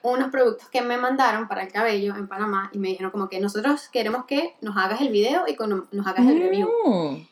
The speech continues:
Speaker 1: Entonces ya ahí tenía como que esa responsabilidad de que
Speaker 2: Claro.
Speaker 1: tengo que hacer el video y ese es mi primer video y con eso fue que arranqué, como que agarré,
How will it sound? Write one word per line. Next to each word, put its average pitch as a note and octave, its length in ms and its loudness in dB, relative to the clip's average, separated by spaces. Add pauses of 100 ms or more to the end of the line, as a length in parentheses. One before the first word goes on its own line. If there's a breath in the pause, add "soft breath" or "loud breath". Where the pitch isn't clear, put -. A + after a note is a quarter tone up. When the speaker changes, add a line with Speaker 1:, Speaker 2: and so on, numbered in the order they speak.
Speaker 1:
Entonces B3+ 360 0
ya D#4 220 0
ahí D#4 340 2
tenía A3+ 280 0
como C4 240 0
que G3 200 -6
esa A3+ 220 -2
responsabilidad G#3 640 0
de C4+ 60 0
que G3+ 80 2
Speaker 2:
Claro. F3+ 240 6
Speaker 1:
tengo D4 160 0
que A3+ 80 -10
hacer G#3+ 180 -4
el B3 60 -2
video G#3 420 0
y G#3 120 0
ese G3+ 120 -4
es G#3 80 -8
mi C4 100 -2
primer G#3 280 0
video A#3 260 2
y D4 60 -4
con G#3 140 -8
eso F3+ 120 -14
fue G#3 160 -2
que A#3 60 -2
arranqué, A3 420 -2
como G#3+ 180 -6
que F3+ 120 -8
agarré, F3+ 440 -10